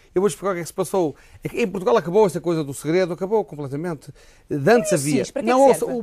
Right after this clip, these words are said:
Speaker 1: o, o, desculpa, o, o professor Cavaco de antes tinha coisas que dizia confidencialmente aos ministros ou aos ministros.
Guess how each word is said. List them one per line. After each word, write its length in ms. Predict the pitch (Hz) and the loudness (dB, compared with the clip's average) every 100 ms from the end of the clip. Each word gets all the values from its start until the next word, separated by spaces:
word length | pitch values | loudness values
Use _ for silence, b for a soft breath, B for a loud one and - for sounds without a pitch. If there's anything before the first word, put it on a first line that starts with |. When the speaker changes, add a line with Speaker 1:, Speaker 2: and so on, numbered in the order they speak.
| 226 | -2
Speaker 1:
o, 100 | 240 | -2
o, 40 | |
desculpa, 340 | - 220 - - | 0 -2 -2 -6
o, 260 | 175 170 | -6 -6
o 40 | 156 | -6
professor 220 | - 196 | -6 -6
Cavaco 360 | 143 131 - | -4 -4 -4
de 60 | 117 | -6
antes 320 | 117 113 - b b b | -6 -6 -18 b b b
tinha 160 | 143 143 | -4 -4
coisas 260 | 160 151 | 0 -2
que 80 | 110 | -4
dizia 300 | 110 131 143 | -10 -4 -4
confidencialmente 840 | 143 127 135 127 - 117 135 135 | -4 -8 -8 -8 -6 -6 -6 -6
aos 160 | 123 113 | -8 -6
ministros 360 | 113 120 - 127 | -4 -4 -4 -8
ou 40 | |
aos 100 | 113 | -10
ministros. 500 | 123 101 90 - - | -10 -10 -12 -16 -20